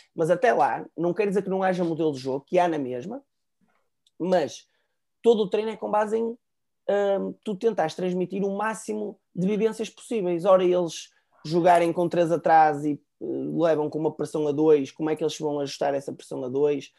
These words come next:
Eh, como é que eles se ajustam se a pre-, se forem dois atrás e forem dois a pressionar também? Hum,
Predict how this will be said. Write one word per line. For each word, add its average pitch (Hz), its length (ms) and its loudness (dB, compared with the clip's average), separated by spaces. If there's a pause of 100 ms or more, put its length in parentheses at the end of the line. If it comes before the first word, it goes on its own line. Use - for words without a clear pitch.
(360)
Eh, 160 260 6
como 175 140 -2
é 180 60 4
que 180 120 -4
eles 170 140 0
se 180 100 -4
ajustam 170 500 2
se - 140 -6
a 160 40 4
pre-, 160 200 -6
se - 160 -8
forem 170 280 2
dois 165 200 0
atrás 160 360 0
e 151 60 -4
forem 165 220 -2
dois 165 220 4
a 156 60 2
pressionar 151 360 -4
também? 139 460 -2 (840)
Hum, 147 200 -4